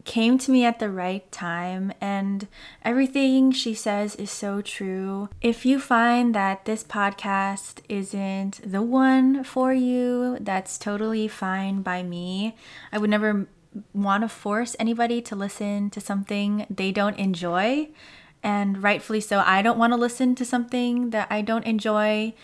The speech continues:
So I know I've heard the same variation of be your biggest hype man, be your biggest fan, be your number one supporter. But having it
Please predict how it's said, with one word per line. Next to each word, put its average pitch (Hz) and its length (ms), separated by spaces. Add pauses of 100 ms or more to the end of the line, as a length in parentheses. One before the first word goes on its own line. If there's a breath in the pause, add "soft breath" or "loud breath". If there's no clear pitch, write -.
(200 loud breath)
So 185 460 (200)
I 233 140
know 233 200
I've 240 120
heard 220 220
the 214 80
same 208 420
variation 196 1000 (100)
of 190 580 (380 loud breath)
be 240 80
your 247 160
biggest 208 360
hype 311 220
man, 262 360
be 220 240
your 208 120
biggest - 460
fan, 233 540
be 208 100
your 196 100
number 185 280
one 175 180
supporter. 208 840 (100)
But 240 180
having 226 480
it 247 380